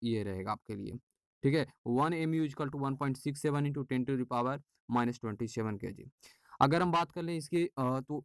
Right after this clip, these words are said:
नेक्स्ट वन क्या है, ये मा-, ये लाया कहाँ गया से ये डेटा? ये लाया, डेटा लाया गया है कार्बन ट्वेल्व आइसोटोप्स के, से। ठीक है, क्या है इसका, ये नोट डाउन करना चाहिएगा, ये पॉइंट इंपॉर्टेंट है आपके लिए। Carbon twelve isotopes was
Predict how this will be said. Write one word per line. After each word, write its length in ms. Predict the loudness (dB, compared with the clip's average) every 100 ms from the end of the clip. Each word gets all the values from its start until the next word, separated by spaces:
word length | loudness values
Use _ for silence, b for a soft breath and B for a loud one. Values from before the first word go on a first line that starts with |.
| _
नेक्स्ट 220 | -4 -4 -6
वन 100 | -2
क्या 180 | 0
है, 180 | 0 -2 0
ये 220 | 2 2
मा-, 340 | 2 0 -2 -4
ये 120 | -2
लाया 260 | 0 0 -2
कहाँ 280 | -4 -4 -2
गया 160 | -2
से 140 | -2 -2
ये 100 | 2
डेटा? 300 | 0 -2 -10 B B _
ये 120 | 2
लाया, 240 | 4 2 0 -2
डेटा 240 | 0 0
लाया 200 | 0 0
गया 180 | -2 -4
है 160 | -4
कार्बन 360 | -2 0 2 0
ट्वेल्व 360 | 0 0 2 0
आइसोटोप्स 540 | -2 -4 -4 -4 -8
के, 440 | -12 -8 -2 -2 -2 -6
से। 180 | -6 -6 -10 B B _
ठीक 120 | 0 2
है, 80 | -2 _ B _ _ 0
क्या 140 | 2
है 160 | 2 -2
इसका, 240 | -4 -4
ये 100 | 2
नोट 200 | 4 4
डाउन 160 | 2 -2
करना 200 | -2 -2
चाहिएगा, 300 | -2 -2 0
ये 60 | -2
पॉइंट 360 | 0 -2 0
इंपॉर्टेंट 480 | -2 -2 -4 -2 -2
है 60 | -2
आपके 260 | -2 -2
लिए। 220 | -2 -4 -8 _ _ 4
Carbon 320 | 4 2 -2 -2
twelve 280 | 0 0 -2 -4
isotopes 600 | -2 -4 -2 -4 -2 2
was 280 | 4 4